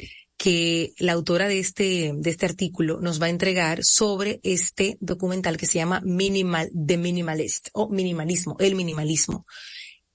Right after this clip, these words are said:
Cuando decides vivir de verdad y decides deshacerte de todo aquello que te está succionando el alma, es cuando encuentras tu pasión. Te animamos a soltar el lastre,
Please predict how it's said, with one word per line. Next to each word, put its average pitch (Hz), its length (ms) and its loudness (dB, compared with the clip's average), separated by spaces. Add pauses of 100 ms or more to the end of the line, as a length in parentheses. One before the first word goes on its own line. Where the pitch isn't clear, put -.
(500)
Cuando 208 260 0
decides 262 420 2
vivir 220 280 0
de 220 100 2
verdad 156 480 -2 (100)
y 190 120 2
decides 196 420 2
deshacerte 175 680 0
de 156 120 0
todo 240 480 0
aquello 156 680 -2
que 170 180 0
te 165 120 0
está - 500 0
succionando 202 920 2
el 160 80 2
alma, 220 380 -2 (420)
es 254 200 2
cuando 262 220 0
encuentras 180 540 -2
tu 165 120 -2
pasión. 151 560 0 (520)
Te 185 100 2
animamos 185 640 0 (1120)
a 190 360 0 (380)
soltar 180 520 0
el 190 160 2
lastre, 160 560 -4